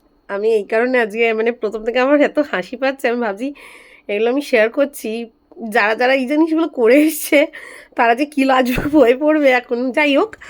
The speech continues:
আজকে যে বিষয়টা নিয়ে কথা বলছি সেটা হলো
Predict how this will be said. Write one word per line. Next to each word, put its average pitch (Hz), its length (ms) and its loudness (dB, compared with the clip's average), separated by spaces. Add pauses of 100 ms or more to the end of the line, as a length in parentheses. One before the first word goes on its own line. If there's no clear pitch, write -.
(560)
আজকে 247 460 0
যে 302 200 2
বিষয়টা 262 500 0
নিয়ে 226 220 -2
কথা 214 300 -6
বলছি 214 440 -4
সেটা 226 380 -4
হলো 220 360 -4